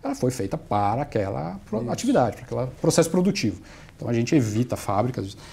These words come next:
Speaker 1: Isso aqui é um centro de distribuição. Ele,
Speaker 2: Uhum.
Speaker 1: essa empresa tem, se não me engano, três fábricas em diferentes regiões do Brasil, onde ele produz o produto. Para cá ele traz o produto pronto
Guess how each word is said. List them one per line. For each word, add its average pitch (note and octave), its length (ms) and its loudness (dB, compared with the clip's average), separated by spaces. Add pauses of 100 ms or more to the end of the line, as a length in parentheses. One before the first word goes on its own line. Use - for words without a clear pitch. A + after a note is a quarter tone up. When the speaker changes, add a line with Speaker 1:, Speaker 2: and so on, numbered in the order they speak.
(140)
Speaker 1:
Isso - 160 0
aqui D#3 240 4
é F3+ 100 6
um G3 120 6
centro G3+ 160 2 (160)
de G3+ 60 4
distribuição. G2+ 300 0
Ele, G2+ 220 -4
Speaker 2:
Uhum. B2+ 100 0
Speaker 1:
essa B2+ 120 4
empresa C#3+ 260 6
tem, C3 240 6
se B2+ 140 0
não A#2+ 80 4
me B2 60 4
engano, A#2+ 180 4
três D#3 360 2
fábricas G#2 560 0
em G2+ 80 -2
diferentes G2 440 -6
regiões G2 280 -4
do G#2+ 60 -4
Brasil, C#3 420 -2 (360)
onde F#2+ 120 -4
ele G2 80 -6
produz A2+ 420 2
o G2 40 -4
produto. B2 320 -6
Para A3 140 -2
cá G3+ 100 4
ele G3+ 100 4
traz C3+ 220 4
o B2+ 60 2
produto C#3 260 2
pronto - 400 2